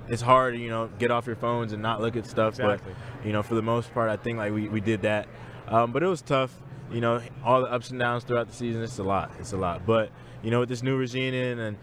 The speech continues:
Speaker 1: you know, I think guys are ready for the new, for the new coaching staff, and, um, you know, I,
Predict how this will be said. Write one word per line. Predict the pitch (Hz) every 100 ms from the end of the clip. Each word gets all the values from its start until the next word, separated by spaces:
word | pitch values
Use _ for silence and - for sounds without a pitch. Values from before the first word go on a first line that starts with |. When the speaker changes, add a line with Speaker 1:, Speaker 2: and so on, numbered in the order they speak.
| - -
Speaker 1:
you | 107
know, | 110
I | 113
think | 123 113
guys | 113 113
are | 107
ready | 110 110
for | 104
the | 107
new, | 104 110 110 110
for | 110
the | 107
new | 110
coaching | 110 110 107 104
staff, | 107 107 104
and, | 98 92 - - -
um, | 95 92 90 92 98
you |
know, |
I, | 98